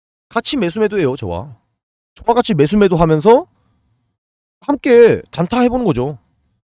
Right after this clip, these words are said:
그리고 수급, 이제 세력 수급 분다 싶으면은 홀딩해서 그대로 끄집어 올리고.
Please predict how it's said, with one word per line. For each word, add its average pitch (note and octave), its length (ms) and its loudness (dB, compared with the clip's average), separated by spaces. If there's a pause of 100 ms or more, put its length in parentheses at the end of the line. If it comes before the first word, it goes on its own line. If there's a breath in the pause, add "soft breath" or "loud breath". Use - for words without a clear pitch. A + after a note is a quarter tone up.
그리고 B3 400 -2
수급, C4+ 420 -2 (240)
이제 A#2+ 100 -8
세력 A#3 260 0
수급 G3+ 180 -10
분다 D#3+ 240 -2
싶으면은 F#3+ 520 -2 (420 soft breath)
홀딩해서 G#3+ 540 0
그대로 A#2+ 220 -10
끄집어 C#3 260 -12
올리고. F#2+ 340 -12